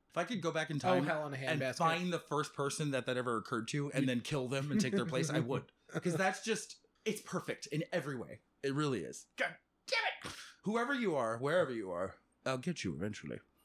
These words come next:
Speaker 1: Once I bend the time-space continuum, I will find you.
Speaker 2: Oh my God.
Speaker 1: And I will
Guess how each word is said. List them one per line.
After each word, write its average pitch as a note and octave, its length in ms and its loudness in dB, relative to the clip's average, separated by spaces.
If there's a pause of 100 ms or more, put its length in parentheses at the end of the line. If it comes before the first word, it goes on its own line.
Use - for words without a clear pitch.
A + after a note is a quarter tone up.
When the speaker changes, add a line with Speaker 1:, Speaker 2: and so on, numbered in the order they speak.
(220)
Speaker 1:
Once C#4+ 460 0
I G3 100 2
bend E3 360 0
the C#3+ 40 0
time-space C#3 640 -2
continuum, A#2+ 480 0
I A#2 80 0
will A#2 140 -2
find A#2 440 -2
you. - 140 -4
Speaker 2:
Oh D#3 280 0
my C#3 220 -4
God. A2+ 360 -6
Speaker 1:
And C#3 180 2
I B2+ 80 2
will B2+ 220 0